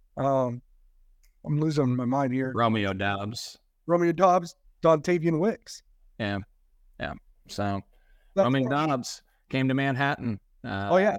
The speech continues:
Speaker 1: And Tucker Kraft and Luke Musgrave at tight end.
Speaker 2: Yeah. Romeo Doubs came to Manhattan, played for that Nevada team that, uh, took the L to K-State thirty-eight to seventeen a
Speaker 1: Carson
Speaker 2: couple of years
Speaker 1: Strong.
Speaker 2: ago.
Speaker 1: Yeah.
Speaker 2: Yeah.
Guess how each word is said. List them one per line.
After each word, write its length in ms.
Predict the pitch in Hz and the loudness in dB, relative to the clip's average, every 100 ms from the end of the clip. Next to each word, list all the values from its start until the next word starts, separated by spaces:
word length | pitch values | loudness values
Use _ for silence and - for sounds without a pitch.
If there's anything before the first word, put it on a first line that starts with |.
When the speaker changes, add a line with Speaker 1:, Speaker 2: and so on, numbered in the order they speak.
| - | -6
Speaker 1:
And 160 | 180 - | -20 -14
Tucker 240 | 214 196 | -10 -6
Kraft 340 | - 190 190 175 | 2 4 4 0
and 200 | 185 175 | 0 0
Luke 160 | 175 | -2
Musgrave 440 | 165 170 - 135 127 | -2 -2 0 -2 -2
at 120 | 135 | -2
tight 180 | 147 160 | -2 0
end. 160 | 165 - - | -4 -10 -10
Speaker 2:
Yeah. 260 | 120 107 120 _ _ _ _ | -6 -6 -8 _ _ _ _
Romeo 260 | 110 113 110 | -2 0 2
Doubs 340 | 113 117 107 | 2 2 0
came 160 | 123 113 | -2 0
to 40 | |
Manhattan, 600 | 117 113 107 113 110 123 | 0 -2 -2 -2 0 0
played 240 | - 113 113 | 2 0 0
for 80 | 113 | 0
that 160 | 113 | -2
Nevada 380 | 98 104 110 120 | -2 -2 0 -2
team 380 | 104 127 127 127 | -2 -2 0 0
that, 260 | 101 98 | -2 -4
uh, 260 | 107 98 104 - _ - | -4 -4 -6 -10 _ -6
took 180 | 110 - | -6 0
the 200 | 107 104 | 0 2
L 200 | 107 104 | 0 0
to 80 | |
K-State 520 | 98 113 104 107 107 - | 0 0 0 0 0 0
thirty-eight 340 | 101 104 95 | 0 0 0
to 80 | 101 | -4
seventeen 760 | 101 95 90 - 92 87 85 - - | -2 -2 -2 -2 -2 -2 -6 -8 -6
a 60 | |
Speaker 1:
Carson 200 | 92 92 | -2 -2
Speaker 2:
couple 200 | 87 - | -4 -4
of 60 | 90 | -2
years 180 | 82 87 | -2 -2
Speaker 1:
Strong. 140 | 95 | -2
Speaker 2:
ago. 240 | 85 73 76 - _ _ _ - | -2 -2 -6 -12 _ _ _ -18
Speaker 1:
Yeah. 160 | 143 | -6
Speaker 2:
Yeah. 280 | 143 85 - | -2 -2 -4